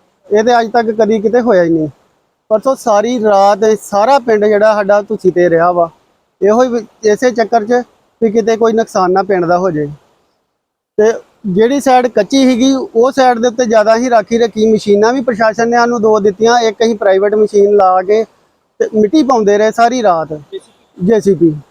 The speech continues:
ਤਿੰਨ ਮਸ਼ੀਨਾਂ ਲਾਈਆਂ ਸੀ। ਤੇ ਮੁੜ ਕੇ ਉੱਥੋਂ ਜਦੋਂ ਦਿਨ ਚੜ੍ਹਿਆ ਤੇ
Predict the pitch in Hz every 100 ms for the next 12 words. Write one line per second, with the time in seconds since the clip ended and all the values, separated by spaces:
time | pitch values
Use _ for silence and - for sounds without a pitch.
0 | _ _ _ _ _ _ 240 233 269 247
1 | 262 262 247 214 196 190 175 - _ _
2 | _ _ - 226 233 233 262 240 262 247
3 | 196 233 254 220 226 226 254 269 269